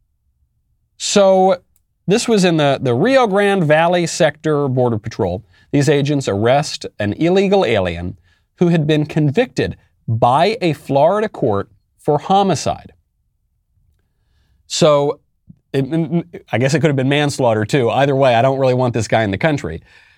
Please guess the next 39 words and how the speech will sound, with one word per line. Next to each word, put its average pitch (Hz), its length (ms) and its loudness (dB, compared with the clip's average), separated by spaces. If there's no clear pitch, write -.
The 123 120 0
convicted 165 600 -2
killer 98 480 -2
re-entered 147 640 0
the 123 60 0
United 98 320 -4
States 92 240 -6
with 95 80 -4
a 92 40 -4
group 101 180 -4
of 95 100 -6
five 107 320 0
other 98 220 -4
migrants. 139 640 -2
They 117 160 0
finally 180 640 0
caught 147 220 0
up 127 140 -2
with 104 140 -6
this 98 160 -6
guy. 87 240 -4
And, 156 320 -6
and, 190 180 0
you 208 80 0
know, 170 140 4
there, 175 180 -2
there's 165 240 2
some 277 240 0
percentage 165 400 0
of 127 80 0
the 117 140 0
illegal 113 300 2
aliens 95 360 -2
that 95 120 -6
they 92 100 -2
do 107 160 0
catch 95 280 -2
up 85 160 -6
with. - 240 -20